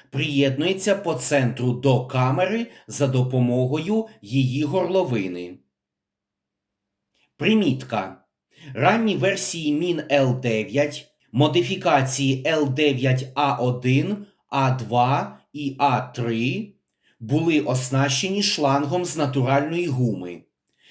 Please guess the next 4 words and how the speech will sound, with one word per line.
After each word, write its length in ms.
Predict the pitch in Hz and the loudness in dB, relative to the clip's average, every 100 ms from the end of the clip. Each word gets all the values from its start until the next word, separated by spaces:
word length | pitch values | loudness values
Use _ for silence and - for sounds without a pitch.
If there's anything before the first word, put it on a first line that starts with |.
| - | -20
В 80 | - | -6
ході 320 | - 202 214 | 0 2 2
експлуатації 1000 | 165 202 - 196 180 - 131 127 165 151 | 0 -2 -2 0 2 2 2 0 -2 -2
виявилось, 760 | 131 127 123 147 160 175 - | 0 2 2 0 0 -2 -6